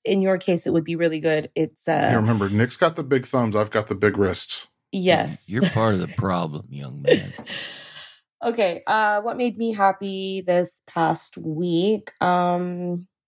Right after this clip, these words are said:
Speaker 1: well, one, the weather is finally getting cooler in Toronto, which is my favorite season. Halloween is coming up. It's my favorite holiday. It's just all around lovely.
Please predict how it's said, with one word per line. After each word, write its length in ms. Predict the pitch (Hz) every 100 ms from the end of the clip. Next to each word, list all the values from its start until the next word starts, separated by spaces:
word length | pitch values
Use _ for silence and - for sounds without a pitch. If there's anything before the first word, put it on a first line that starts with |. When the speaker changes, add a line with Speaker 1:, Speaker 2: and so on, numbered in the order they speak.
| -
Speaker 1:
well, 240 | - 190 180
one, 340 | 180 196 196
the 80 | 185
weather 480 | 175 180 180 185 180
is 240 | - 160
finally 400 | - - 175 175
getting 260 | 165 165 165
cooler 560 | 160 175 175 165 170 -
in 240 | 160 165 165
Toronto, 680 | - 165 151 151 165 196 -
which 340 | 175 170 - -
is 380 | 160 156 151 - - _ _ _ _ _
my 100 | 185
favorite 320 | 170 185 190 -
season. 640 | 190 170 185 190 202 - -
Halloween 340 | 165 170 170 170
is 140 | 170
coming 260 | - 165 165
up. 160 | 175 175
It's 200 | - -
my 120 | 160
favorite 320 | 165 165 -
holiday. 680 | 165 170 170 170 165 165 -
It's 240 | 165 170 -
just 280 | 170 - -
all 200 | 175 175
around 460 | 170 160 160 160 -
lovely. 640 | - 160 156 175 202 254